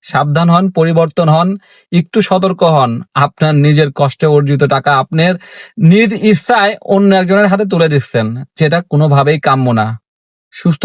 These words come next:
থাকেন, সতর্ক থাকেন, নিরাপদে থাকেন, যে কোনো অ্যাপ থেকে দূরে থাকেন। আর যদি পারেন, আমি একটা কথা বলি,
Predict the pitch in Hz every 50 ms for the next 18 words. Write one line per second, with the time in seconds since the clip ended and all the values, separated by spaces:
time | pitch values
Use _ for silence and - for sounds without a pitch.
0 | 180 - 180 165 185 185 185 165 - 170 156 165 156 - 175 160 160 160 160 175
1 | 185 190 202 208 - _ - - - - - _ _ - 160 202 233 254 262 240
2 | 254 254 254 240 233 247 247 262 269 240 202 196 226 214 214 240 233 254 247 -
3 | 185 196 190 - - 226 214 233 202 190 208 208 202 202 202 190 196 196 196 202
4 | 214 196 185 233 226 220 247 208 - 226 220 233 240 226 185 139 113 110 110 -
5 | _ _ _ _ - 147 165 190 214 208 196 - 214 190 175 175 160 - 180 170
6 | 151 143 139 165